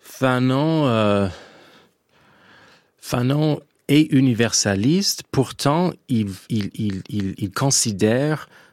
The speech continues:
que l'universalisme est un projet qui n'est pas fini.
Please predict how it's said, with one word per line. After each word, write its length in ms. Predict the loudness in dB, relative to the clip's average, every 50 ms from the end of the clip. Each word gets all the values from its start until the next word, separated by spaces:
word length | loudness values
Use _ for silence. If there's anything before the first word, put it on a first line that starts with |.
| _ _
que 120 | -2 0 2
l'universalisme 1160 | 2 4 4 6 6 4 4 2 0 0 0 0 0 2 2 2 0 2 0 0 0 -2 -4 -4 _
est 300 | -2 -2 -2 -2 -2 -2
un 140 | -2 -2 -2
projet 640 | -4 -4 -2 0 0 0 0 0 0 0 0 -2 -4 -8 -8
qui 160 | -4 -2 0
n'est 140 | 0 0 0
pas 180 | 0 -2 -4
fini. 420 | -2 -2 -2 0 0 -2 -2 -4